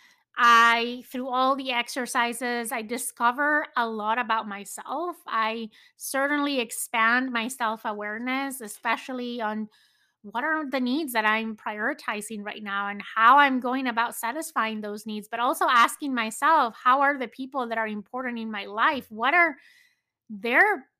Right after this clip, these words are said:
predominant needs? And, um, how am I able to satisfy the needs of those who I love? So it was a beautiful, beautiful experience. Then we moved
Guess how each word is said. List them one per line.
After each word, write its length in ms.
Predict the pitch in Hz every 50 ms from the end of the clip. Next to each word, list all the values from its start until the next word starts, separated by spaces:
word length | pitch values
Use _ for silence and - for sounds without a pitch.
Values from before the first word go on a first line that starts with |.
| _ _ _
predominant 640 | - 277 240 220 233 220 226 226 220 214 214 208 202
needs? 580 | 196 202 202 196 202 214 214 202 - - - -
And, 520 | - 233 220 220 220 220 214 214 214 214 214 - - _ _ _ _ _ _ _ _ _ _ _ _ _ _ _
um, 500 | - 226 220 220 220 220 220 233 226 - _ _ _ _ _
how 400 | - - - - 240 254 320 370
am 120 | 370 359 330
I 100 | 294 294
able 500 | 285 254 269 285 269 285 247 240 233 226
to 140 | - - 233
satisfy 760 | - - - 226 214 269 359 453 - - - 294 240 226 226
the 120 | 220 233
needs 280 | 220 220 226 226 214 233
of 160 | 220 202 202
those 240 | 214 220 220 220 220
who 160 | - - 214
I 140 | 196 208 226
love? 640 | 220 226 269 311 262 - - - - 220 - - _ _ _
So 560 | - - - 254 233 226 226 220 220 214 214 _ _ _ _ _ _ _
it 100 | 262 269
was 160 | 285 285 277
a 80 | 285 269
beautiful, 720 | 233 254 247 269 294 330 370 330 - 339 330 320 311 294
beautiful 800 | 233 220 233 240 247 254 285 277 - 262 233 226 220 220 220 - 277
experience. 920 | 233 190 - - - - - - - - - - _ - 247 - - - _ _ _ _ _ _ _ _ _ _ - - _ _ _ _ _ _ -
Then 140 | 311 381
we 100 | 427 427
moved 260 | 403 392 392 370 349